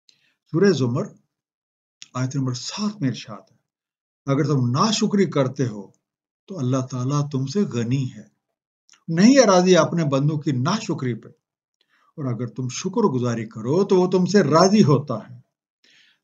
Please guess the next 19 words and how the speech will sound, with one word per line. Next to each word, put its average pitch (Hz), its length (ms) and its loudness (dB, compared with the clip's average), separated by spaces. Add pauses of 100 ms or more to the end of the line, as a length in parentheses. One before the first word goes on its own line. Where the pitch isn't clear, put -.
नहीं 160 680 4
बोझ 170 240 4
उठाता 135 560 -2 (880)
कोई 143 160 6 (120)
बोझ 131 260 0
उठाने 120 420 -4
वाला 107 400 -6 (520)
बोझ 151 540 -2
किसी 127 360 -6 (120)
दूसरे 123 400 -14
का। - 180 -20 (1700)
फिर 151 120 -2
अपने 143 340 0
रब 160 320 0
की 175 100 -4
तरफ 139 400 -4 (600)
तुम्हारी 151 400 -2
मुराजत 131 580 -2
है, 139 160 -20